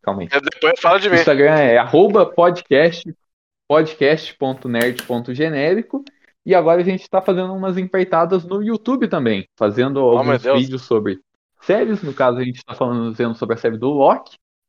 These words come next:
Speaker 1: E vocês podem acompanhar lá no YouTube, procurando por canal Nerd Genérico. E é isso. Obrigado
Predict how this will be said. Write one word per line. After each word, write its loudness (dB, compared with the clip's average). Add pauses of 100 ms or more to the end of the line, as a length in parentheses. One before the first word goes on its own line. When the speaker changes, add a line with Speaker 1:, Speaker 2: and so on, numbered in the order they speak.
(320)
Speaker 1:
E -4
vocês 0
podem 2
acompanhar 0
lá 2
no -2
YouTube, -2 (200)
procurando -2
por 0
canal 2
Nerd 0
Genérico. 0 (140)
E -4
é 2
isso. -6 (960)
Obrigado -2